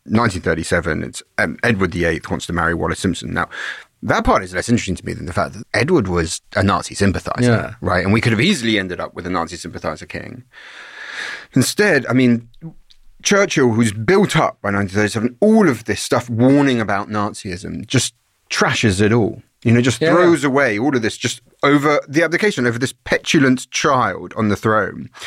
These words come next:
Speaker 1: To the point where, I mean, there's one point where he's shouting in the Commons trying to defend the king when everyone's turned against him. It's clearly gonna happen.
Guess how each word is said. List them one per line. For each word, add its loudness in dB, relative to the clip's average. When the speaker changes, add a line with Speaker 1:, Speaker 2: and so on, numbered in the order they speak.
Speaker 1:
To -4
the 0
point 2
where, 2
I 0
mean, 4
there's 4
one 2
point 2
where 2
he's 2
shouting 0
in 4
the 2
Commons -2
trying -2
to -2
defend 0
the -2
king -2
when 2
everyone's 0
turned 0
against -4
him. -12
It's -12
clearly 0
gonna -4
happen. -8